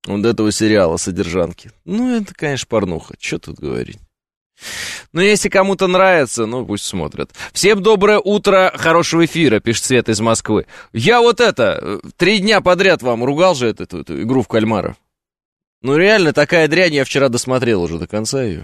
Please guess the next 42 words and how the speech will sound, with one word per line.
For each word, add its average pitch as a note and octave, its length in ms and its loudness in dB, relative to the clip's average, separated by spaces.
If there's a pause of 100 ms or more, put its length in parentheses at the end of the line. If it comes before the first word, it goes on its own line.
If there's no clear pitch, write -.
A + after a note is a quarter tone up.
все-таки. - 220 -20 (1200)
Дрянь, C3 380 2
не B2+ 80 -4
смотрите, C#3 500 -2
не G#2 120 -4
надо. F2+ 220 -4
Очень, F2+ 240 -6
очень G2+ 340 -4
скучно, - 380 -6
неинтересно, G2 680 -2
бесполезное G#2 640 0
занятие. F#2+ 440 -2
Но G#2+ 100 -4
я C3+ 140 2
вчера A#2+ 240 0
досмотрел G2 560 -4
уже E2 160 -8
до - 100 -10
конца. D#2+ 320 -6
Ну, G#2 140 -6
потому A#2 180 -4
что - 160 -4
это, D#3 140 -2
это C#3 160 -4
так E3+ 160 0
вот D#3 100 -6
всегда D3+ 320 0
с A2+ 80 -2
сериалами B2 480 0
этими. F#2 460 -10 (640)
Давайте G3+ 240 2
будем D3+ 240 2
откровенны. C3+ 560 2
Их G#2+ 60 -6
главное F3 360 2
не D3 120 -2
начинать D3 420 -2
все A2+ 200 -4
смотреть G#2 440 -6
никогда, F2+ 380 -4
никакой G2+ 400 -2
сериал. D2+ 380 -6